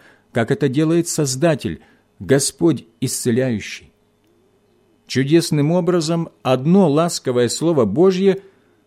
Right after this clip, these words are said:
превращается в тысячи песен для христиан. Одно слово из уст Бога подобно золотому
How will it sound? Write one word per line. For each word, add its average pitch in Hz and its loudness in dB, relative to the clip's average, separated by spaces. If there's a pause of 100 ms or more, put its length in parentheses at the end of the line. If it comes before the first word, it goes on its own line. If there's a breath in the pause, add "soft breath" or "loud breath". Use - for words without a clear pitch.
(320)
превращается 160 2
в 139 -8
тысячи 196 0
песен 151 -2
для 120 0
христиан. 104 -4 (880)
Одно 139 2
слово 208 4
из 160 -2
уст 190 0
Бога 117 2 (600 soft breath)
подобно 160 2
золотому 143 0